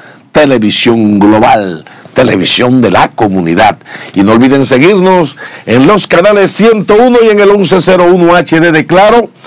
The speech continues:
canal ochenta y uno de Altiz, canal diez y veinte de Telecable Dominicano, cuarenta y seis de Win Telecom, canal seis,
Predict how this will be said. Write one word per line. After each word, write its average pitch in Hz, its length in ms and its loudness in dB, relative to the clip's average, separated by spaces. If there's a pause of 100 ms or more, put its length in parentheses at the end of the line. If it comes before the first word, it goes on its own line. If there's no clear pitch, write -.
(300)
canal 196 540 2
ochenta 151 480 0
y 180 80 2
uno 180 240 2
de 139 100 2
Altiz, 123 800 0 (240)
canal 160 360 0
diez 170 280 0
y 160 60 0
veinte 160 300 0
de 147 120 2
Telecable 135 640 0
Dominicano, 127 640 0
cuarenta 165 500 0
y 131 80 -2
seis 143 380 -2
de 127 80 2
Win 131 320 0
Telecom, 131 420 -2
canal 139 320 0
seis, 185 460 -2